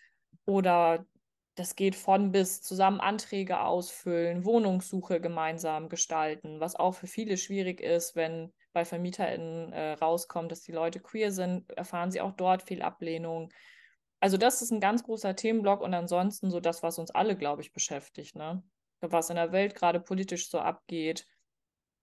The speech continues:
Ja gut, was auch in der queeren Community abgeht, hinsichtlich Selbstbestimmungsgesetz zum Beispiel, das ist ja immer noch nicht festgelegt worden oder immer noch nicht, nicht draußen und immer noch auch nicht so, wie wir uns das vorstellen und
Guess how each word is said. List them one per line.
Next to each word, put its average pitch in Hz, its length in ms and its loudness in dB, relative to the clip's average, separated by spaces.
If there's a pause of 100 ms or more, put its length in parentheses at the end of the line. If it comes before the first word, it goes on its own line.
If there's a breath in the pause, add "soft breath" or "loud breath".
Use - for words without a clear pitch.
(140)
Ja 175 140 0
gut, 196 200 0
was 175 160 4
auch 175 100 4
in 190 60 4
der 175 120 2
queeren 190 260 0
Community 202 580 0
abgeht, 180 400 -4
hinsichtlich 175 480 -4
Selbstbestimmungsgesetz 175 1080 -4
zum 165 160 -8
Beispiel, 156 500 -4
das 160 160 -10
ist - 140 -6
ja 175 80 -4
immer 208 280 2
noch 175 200 -2
nicht 165 300 -6
festgelegt 151 600 -6
worden 151 340 -4
oder 151 200 -6
immer 170 180 -4
noch 151 200 -10
nicht, 156 320 -12
nicht 160 160 -12
draußen 160 640 -2 (720 loud breath)
und 185 180 0
immer 185 200 6
noch 170 240 2
auch 175 200 -2
nicht 185 200 0
so, 196 200 2
wie 180 120 0
wir 180 120 0
uns 185 140 -4
das 170 160 -6
vorstellen 185 580 2
und 175 160 -6